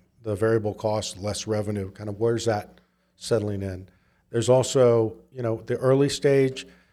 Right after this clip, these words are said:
you're probably spending seventy, eighty percent on payroll, right? There's not a whole lot else you should be spending on. These people are supposed to be doing work, working hard, seventy,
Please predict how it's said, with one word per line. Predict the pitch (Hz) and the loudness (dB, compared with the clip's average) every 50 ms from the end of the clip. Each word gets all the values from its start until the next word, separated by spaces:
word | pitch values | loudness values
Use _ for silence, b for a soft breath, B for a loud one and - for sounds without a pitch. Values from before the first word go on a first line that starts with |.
| b b b b b | b b b b b
you're | 101 113 | -8 -8
probably | 110 - 117 117 120 117 127 120 | -4 -2 0 2 2 2 0 0
spending | - - 131 127 131 123 | -2 -2 -2 -2 -2 -2
seventy, | - - 131 123 127 127 127 127 | 0 0 0 0 2 2 2 2
eighty | 123 131 123 | 2 2 0
percent | 123 - - 117 - 131 127 | -2 -4 -10 -8 -6 -4 -4
on | 123 123 | -4 -2
payroll, | 110 117 117 139 151 - - - - _ _ _ _ _ _ _ _ - | 0 2 2 4 2 0 -2 -8 -18 _ _ _ _ _ _ _ _ -10
right? | 104 110 123 - | -8 -8 -8 -6
There's | - 120 117 110 | -8 -8 -6 -4
not | - 123 123 123 | -2 0 0 0
a | |
whole | 107 92 117 127 | 0 0 2 4
lot | 123 120 127 123 | 6 6 6 6
else | 120 123 120 - - | 4 2 2 0 -4
you | 117 | -6
should | 113 - - 110 | -6 -6 -6 -6
be | 110 110 | -6 -6
spending | 98 - - 151 165 156 120 98 101 110 - _ _ _ _ _ _ _ _ _ _ _ - | -6 -6 -4 -4 -2 -2 -4 -6 -8 -10 -18 _ _ _ _ _ _ _ _ _ _ _ -6
on. | 110 104 95 90 87 | -4 -4 -4 -4 -6
These | 98 107 107 | -8 -10 -10
people | - - 131 131 131 - 123 | -4 -2 -2 -2 -2 -2 -4
are | 113 | -6
supposed | - - 120 120 113 - | -2 0 0 0 0 0
to | - | -4
be | 117 117 | -6 -4
doing | 104 107 117 120 117 117 110 | 0 0 0 0 0 0 2
work, | 113 123 123 - - - _ _ _ _ _ _ 131 | 2 2 0 -2 -6 -20 _ _ _ _ _ _ -4
working | 120 131 131 135 120 | -2 -2 0 0 -2
hard, | 117 123 123 123 127 113 - | 0 0 0 0 0 -2 -4
seventy, | - - 107 107 107 110 113 113 113 113 | -4 -2 -2 -2 -2 -2 -4 -4 -6 -8